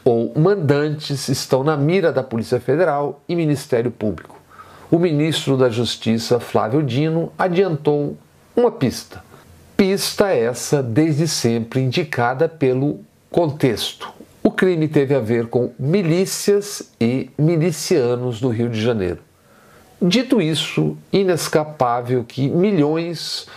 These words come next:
façam suas apostas quanto a suspeitos ou suspeito, por motivos óbvios. A começar pela imposição de redes de proteção nos últimos anos,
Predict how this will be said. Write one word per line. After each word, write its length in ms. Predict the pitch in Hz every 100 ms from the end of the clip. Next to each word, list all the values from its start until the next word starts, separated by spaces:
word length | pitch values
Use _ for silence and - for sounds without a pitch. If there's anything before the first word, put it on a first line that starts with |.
| -
façam 500 | - 127 135 - 135
suas 360 | - 135 123 127
apostas 760 | - - 123 139 - 147 -
quanto 340 | - 123 117
a 40 | 117
suspeitos 1000 | - 131 - - 175 147 151 120 - - -
ou 340 | 123 123 151 151 - -
suspeito, 840 | - - 120 - 147 113 - - - - - - - - - -
por 160 | 254
motivos 460 | 185 147 127 110 90
óbvios. 600 | 87 85 80 - - - - _
A 80 | 202
começar 840 | 202 - 247 233 156 - 151 151 165
pela 160 | 165
imposição 760 | 170 151 185 175 160 139 - 151
de 120 | 165
redes 580 | 147 165 196 170 160 131
de 160 | 131
proteção 960 | 151 - 208 208 - 170 - - 143 143
nos 260 | 135 117 101
últimos 520 | 117 113 127 135 101
anos, 640 | 117 120 120 120 - -